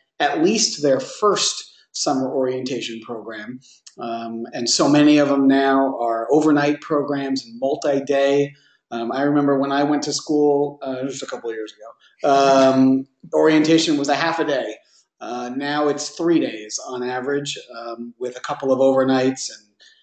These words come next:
you know, food, endless food and music and fun. Um, I would s-, I would strongly suggest if there's a way to capitalize on that and carry that excitement further,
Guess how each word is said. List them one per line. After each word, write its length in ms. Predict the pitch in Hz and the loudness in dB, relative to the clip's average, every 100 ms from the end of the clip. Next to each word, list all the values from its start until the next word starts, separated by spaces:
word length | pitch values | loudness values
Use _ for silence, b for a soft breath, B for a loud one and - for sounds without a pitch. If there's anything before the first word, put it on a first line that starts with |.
| b _ | b _
you 120 | 120 113 | -12 -8
know, 200 | 110 110 | -8 -8
food, 600 | - - 170 151 147 147 | -10 0 6 8 8 6
endless 640 | 165 170 156 156 - - | 4 4 6 4 2 0
food 340 | 156 147 151 | 4 6 6
and 220 | 135 123 131 | 4 0 2
music 480 | 147 143 143 139 | 2 2 -2 -8
and 120 | 120 113 | -14 -14
fun. 600 | - 139 139 139 139 143 _ _ - | -8 -6 -4 -6 -10 -12 _ _ -16
Um, 760 | 117 117 113 113 110 110 107 _ - | -12 -10 -10 -10 -12 -14 -16 _ -8
I 220 | 127 139 151 | -2 2 2
would 200 | 143 143 | 2 -2
s-, 340 | - - - - | -4 -8 -8 -2
I 180 | 143 160 | 2 2
would 200 | 147 - | 2 -2
strongly 540 | - 147 147 156 160 | -6 -2 0 0 0
suggest 480 | 160 147 156 156 156 | -2 -4 -2 -2 -4
if 80 | - | -8
there's 160 | 139 | -6
a 80 | 135 | -4
way 220 | 120 143 | -2 0
to 120 | 139 - | 0 -2
capitalize 640 | - 151 156 147 139 139 151 | -6 -6 -4 -4 -2 -4 -6
on 140 | 131 | -10
that 160 | 135 123 | -12 -14
and 80 | - | -14
carry 360 | - 165 156 151 | -6 -2 0 0
that 180 | 147 143 | -2 -6
excitement 580 | - - 143 143 131 - | -6 -2 -2 -2 -12 -8
further, 500 | 156 156 185 196 | -2 0 0 -2